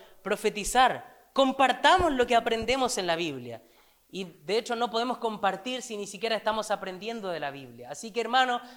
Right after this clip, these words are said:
lea la Biblia, estudie la Biblia, memorice versículos y busque también aplicarlos a su vida.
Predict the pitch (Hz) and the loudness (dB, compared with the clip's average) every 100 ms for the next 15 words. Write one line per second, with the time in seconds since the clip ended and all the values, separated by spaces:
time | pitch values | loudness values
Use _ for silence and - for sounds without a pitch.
0 | - 175 269 285 247 190 147 131 170 233 | -6 4 8 8 8 4 0 -4 -2 -2
1 | - - - 196 - 269 302 269 185 165 | -4 -12 -8 -6 -2 0 4 4 4 2
2 | 147 156 196 202 - 170 185 185 220 320 | -4 -2 -2 -4 -6 -2 4 4 4 2
3 | - 208 180 160 - 147 147 175 240 240 | 2 2 2 -2 -6 -8 -6 0 0 0
4 | - - 208 214 285 285 254 202 208 226 | -10 -10 -6 -2 -2 -2 0 0 2 0
5 | 220 202 208 208 247 269 262 247 247 - | 0 -2 -4 -2 4 6 6 2 0 -4
6 | - - 226 240 262 240 294 175 160 208 | -12 0 2 2 -2 0 2 4 4 4
7 | - | 0